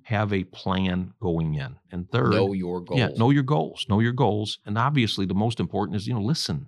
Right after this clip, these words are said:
Speaker 1: Don't have your head so full of stuff and trying to memorize the fact. Just listen, and you'll get more out of that deposition by just listening.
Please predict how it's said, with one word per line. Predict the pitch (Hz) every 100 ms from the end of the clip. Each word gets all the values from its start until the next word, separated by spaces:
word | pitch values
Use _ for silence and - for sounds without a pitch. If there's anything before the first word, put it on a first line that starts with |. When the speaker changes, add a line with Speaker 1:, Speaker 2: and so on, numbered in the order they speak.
| -
Speaker 1:
Don't | 120
have | 143 135
your | 117 98
head | 113 110
so | 113 110
full | - 104
of | 95
stuff | - 101 101 95
and | 82
trying | 101 101
to |
memorize | 92 101 101 101 92
the | 85
fact. | 101 -
Just | 120 113 - _ -
listen, | 104 104 143 - 107 85 76
and | - 98
you'll | 107
get | 104 113 85
more | 113 123
out | 135
of | 107
that | 107
deposition | 113 110 92 98 104 95 87 82 _ _ _ _
by | 92 90
just | 104 113 -
listening. | 101 98 110 - 107 90 71